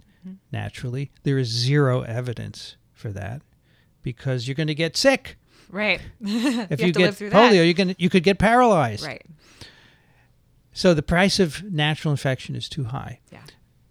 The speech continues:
Speaker 2: So here's a good example of why a healthy lifestyle doesn't work.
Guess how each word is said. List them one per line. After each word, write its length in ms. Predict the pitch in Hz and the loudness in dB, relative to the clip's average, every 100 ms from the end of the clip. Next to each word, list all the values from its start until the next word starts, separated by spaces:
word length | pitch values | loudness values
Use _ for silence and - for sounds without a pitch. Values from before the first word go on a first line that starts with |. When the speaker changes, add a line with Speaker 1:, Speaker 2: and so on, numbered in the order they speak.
| - | -10
Speaker 2:
So 340 | - 160 147 | 0 2 2
here's 420 | 143 185 220 - | 2 4 4 2
a 60 | 151 | -4
good 260 | 127 170 170 | 0 0 0
example 480 | 147 147 135 - | -2 -2 -2 -2
of 140 | 135 123 | -6 -4
why 180 | 131 143 | -4 -4
a 180 | 139 123 | -4 -4
healthy 420 | 127 135 147 131 | -2 -2 -2 -4
lifestyle 640 | 120 117 - - 120 117 | -4 -6 -8 -8 -8 -8
doesn't 260 | 127 123 156 | -10 -12 -10
work. 320 | 190 151 _ | -10 -12 _